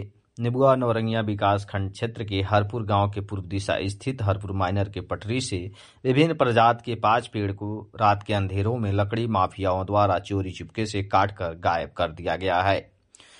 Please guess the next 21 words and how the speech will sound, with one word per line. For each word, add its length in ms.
जो 120
क्षेत्र 340
में 300
चर्चा 380
का 140
विषय 340
बना 280
हुआ 280
है। 300
इसके 260
पूर्व 280
में 280
चितहा 360
माइनर 340
के 140
पटरी 340
से 140
विभिन्न 340
प्रजातियों 580
के 160
दर्जन 500